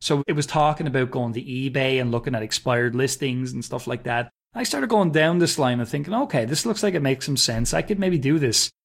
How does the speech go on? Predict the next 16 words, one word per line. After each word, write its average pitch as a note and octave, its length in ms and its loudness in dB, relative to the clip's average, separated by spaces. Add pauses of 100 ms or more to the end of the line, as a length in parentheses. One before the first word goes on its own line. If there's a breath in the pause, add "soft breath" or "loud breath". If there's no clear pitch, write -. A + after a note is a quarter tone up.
(140)
But D#3 120 0
again, F3+ 340 2
I D#3+ 80 2
had F3 220 2
no F#3+ 340 4
belief D#3 460 2
in C#3 100 -2
myself D#3 720 2 (260)
at C#3 200 4
all. B2+ 500 4 (180)
I B2+ 100 0
had C3 100 2
no C#3 100 2
experience D#3 840 4
at C3 80 2
all. A2 380 2